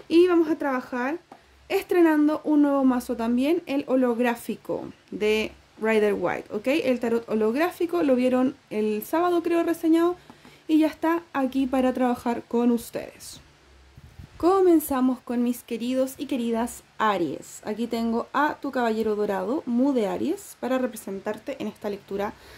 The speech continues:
de día lunes. Y vamos a empezar con el oráculo del sueño del chamán. Un, una cartita para ver la energía de Aries, por favor.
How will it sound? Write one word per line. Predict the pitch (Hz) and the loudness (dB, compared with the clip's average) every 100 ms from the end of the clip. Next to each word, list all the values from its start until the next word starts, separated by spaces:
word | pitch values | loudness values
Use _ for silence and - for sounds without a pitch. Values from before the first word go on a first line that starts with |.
| - - _ | -20 -20 _
de | 277 | -2
día | 269 254 226 | 2 2 0
lunes. | 208 202 339 - - - - - - - - _ | -2 -2 -4 -4 -12 -16 -20 -20 -20 -20 -20 _
Y | 370 349 339 | 2 4 6
vamos | 320 311 | 6 4
a | 302 | 2
empezar | 294 269 - 262 269 - _ | 0 -2 -2 -4 -6 -10 _
con | 285 294 | 0 2
el | 294 | 4
oráculo | 285 269 269 262 285 294 | 2 -2 -2 -2 -2 -4
del | 240 247 240 262 - - - - | -4 -2 -2 -4 -8 -20 -20 -18
sueño | - 254 247 240 | -4 0 2 2
del | 226 220 - | 0 -2 -4
chamán. | 214 170 - - | -6 -6 -6 -8
Un, | 233 269 269 269 _ _ - | 0 2 0 -2 _ _ 0
una | 269 262 254 247 220 - 196 98 - - | 2 2 0 0 -4 -6 -8 -10 -12 -6
cartita | 208 247 233 233 | -4 -4 -6 -4
para | 214 208 | -4 -2
ver | 208 220 | -2 -2
la | 220 220 | 0 0
energía | 185 175 - 339 302 | -2 -4 0 2 2
de | 233 | 0
Aries, | 214 233 | -2 -6
por | - 220 | -8 -14
favor. | 220 - 190 214 359 | -12 -10 -6 -4 -4